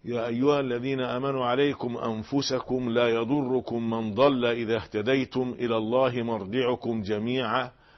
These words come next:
فينبئكم بما كنتم تعملون". هل يفهم من هذا أن على الإنسان أن يكفي نفسه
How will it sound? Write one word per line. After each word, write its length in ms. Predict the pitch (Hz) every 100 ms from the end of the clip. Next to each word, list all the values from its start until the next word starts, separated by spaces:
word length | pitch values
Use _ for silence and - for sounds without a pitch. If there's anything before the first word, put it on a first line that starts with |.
| -
فينبئكم 880 | 117 117 113 110 104 139 123 123 113
بما 280 | 120 113 110
كنتم 440 | - 139 117 113
تعملون". 680 | - 101 104 110 120 104 80 - _ _ _ _ _ _
هل 200 | - 113
يفهم 720 | 123 139 131 127 123 123 113 104 _ _ _ _ -
من 200 | 120 117
هذا 520 | 127 139 123 113 87 - _ _ _ _
أن 200 | 120 120
على 300 | 120 107 113
الإنسان 840 | 117 117 117 110 107 135 143 123 95 82 _ _ _ _ -
أن 180 | 113 117
يكفي 720 | 135 - - 123 120 110 110
نفسه 480 | 139 147 - 117